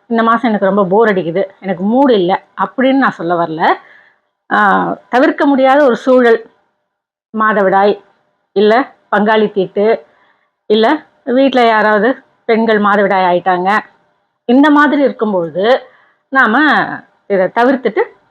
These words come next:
அடுத்த மாதம் கூட இந்த சஷ்டி வ-, வழிபாடு அப்படின்றத நம்ம பண்ணிக்கலாம். ஆக இனி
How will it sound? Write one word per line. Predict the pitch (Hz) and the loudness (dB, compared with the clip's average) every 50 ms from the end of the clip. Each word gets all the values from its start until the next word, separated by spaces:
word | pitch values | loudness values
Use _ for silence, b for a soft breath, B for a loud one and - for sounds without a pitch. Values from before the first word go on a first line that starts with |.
| _ _ _ - | _ _ _ -2
அடுத்த | 240 254 269 254 - 262 | -2 0 0 0 0 0
மாதம் | 240 220 214 196 196 175 | 0 0 0 -2 -4 -4
கூட | - 196 254 | -4 -2 -2
இந்த | 302 285 254 254 | 0 0 -2 -2
சஷ்டி | - 202 - - - 247 | -2 -4 -4 -4 -4 -2
வ-, | 226 208 202 190 175 175 180 | 0 0 0 0 0 0 0
வழிபாடு | 185 196 196 208 196 190 185 180 190 | 2 2 2 2 2 0 0 0 0
அப்படின்றத | 185 170 160 170 165 170 202 254 | 0 -2 -2 -4 -4 -2 0 0
நம்ம | 285 247 233 240 | 0 0 0 -2
பண்ணிக்கலாம். | 220 202 208 208 - 196 165 - - b b b b b b b b b b _ _ _ - | -2 -2 -2 -4 -2 -4 -6 -6 -6 b b b b b b b b b b _ _ _ -4
ஆக | 214 214 202 190 185 262 381 466 - - _ _ _ - | -2 0 0 2 2 0 0 0 -4 -10 _ _ _ -4
இனி | 226 285 247 277 339 | -2 0 2 2 2